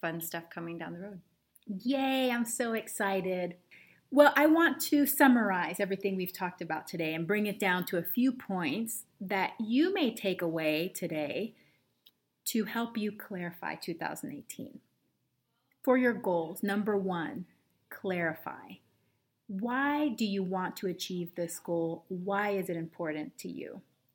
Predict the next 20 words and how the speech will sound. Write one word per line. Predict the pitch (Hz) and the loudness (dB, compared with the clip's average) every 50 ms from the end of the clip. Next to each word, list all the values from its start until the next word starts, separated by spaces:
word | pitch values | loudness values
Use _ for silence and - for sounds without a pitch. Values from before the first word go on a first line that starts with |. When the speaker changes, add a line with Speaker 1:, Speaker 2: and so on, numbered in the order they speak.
| _ _ _ _ _ - - _ _ | _ _ _ _ _ -20 -20 _ _
Speaker 2:
Number | - 202 226 226 226 247 233 | 0 2 4 4 4 4 2
two, | 240 - - - - 269 277 262 208 | -2 -4 -8 -4 -2 0 0 2 0
what's | 170 160 170 - | -2 -2 -6 -4
very | 180 170 165 165 170 | -4 -4 -4 -4 -6
important, | 175 - - - 170 165 170 170 - - - _ _ _ _ _ _ _ _ _ _ | -8 -8 -8 -8 -8 -8 -8 -10 -12 -14 -16 _ _ _ _ _ _ _ _ _ _
write | 233 202 214 262 269 302 330 330 | -8 -4 -2 0 2 4 4 2
it | 339 269 202 - | 2 0 -2 -2
down. | - 214 220 233 214 156 - 120 196 214 - - | -2 -2 0 -2 -2 -4 -6 -8 -10 -12 -12 -12
If | 202 - - | -12 -4 0
you | 247 294 320 | 2 2 4
have | 330 330 311 311 | 4 2 2 2
a | 294 | 2
goal | 247 - 254 240 240 247 240 247 254 - - | 2 2 2 2 2 2 0 0 -2 -4 -4
and | - 214 196 214 | -2 -2 0 0
you | 247 262 | 0 2
really | 277 285 269 269 | 2 2 0 0
want | 247 233 233 226 | 0 0 0 0
to | 226 214 | 0 -2
achieve | - - - 190 196 196 | -2 -4 -6 -6 -4 -2
it, | 233 254 277 294 285 | -2 -2 -2 -4 -6